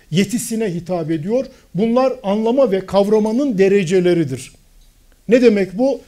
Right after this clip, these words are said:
Tek düzey bir anlama yoktur, tek düzey bir akletme yoktur. Bununla alakalı şimdi sizi bir noktaya taşıyacağım. Şu söylediklerim. Dedim ki Kur'an'daki akletme sıradan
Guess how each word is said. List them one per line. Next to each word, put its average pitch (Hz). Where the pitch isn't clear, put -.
Tek -
düzey 208
bir 202
anlama 180
yoktur, 226
tek 269
düzey 190
bir 175
akletme 196
yoktur. 220
Bununla 254
alakalı 196
şimdi 254
sizi 247
bir 262
noktaya 208
taşıyacağım. 156
Şu -
söylediklerim. 165
Dedim 262
ki 190
Kur'an'daki 226
akletme 220
sıradan 247